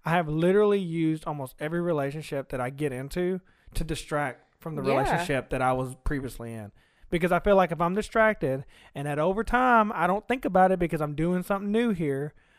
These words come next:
Speaker 1: I'm starting a new relationship, I'm rebuilding something that wasn't there. And so as I'm deteriorating the memories of what it was, I'm learn-, I'm getting new ones with a new person. So I never actually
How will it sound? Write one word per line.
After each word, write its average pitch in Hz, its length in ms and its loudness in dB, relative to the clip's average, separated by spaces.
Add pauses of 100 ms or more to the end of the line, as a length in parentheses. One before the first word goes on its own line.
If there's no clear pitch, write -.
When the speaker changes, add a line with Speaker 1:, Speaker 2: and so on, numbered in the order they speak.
(120)
Speaker 1:
I'm 135 100 -10
starting 220 320 2
a 220 60 -2
new 214 140 2
relationship, 170 680 0
I'm 147 260 -8
rebuilding 175 540 4
something 165 400 -4
that 143 180 -2
wasn't 185 300 2
there. 127 240 -4 (260)
And 160 100 -6
so 165 200 0
as 185 280 2
I'm 170 280 0 (480)
deteriorating 175 960 2 (280)
the 160 80 -2
memories 170 400 2
of 143 200 -2
what 165 180 4
it 156 80 4
was, 185 380 6
I'm 156 280 -2
learn-, 160 240 -2
I'm 165 200 -4
getting 156 240 -4
new 180 120 0
ones 143 280 -6
with 131 120 -10
a 127 40 -6
new 160 180 -2
person. 117 380 -8 (260)
So 202 140 2
I 180 80 6
never 185 240 4
actually 156 480 0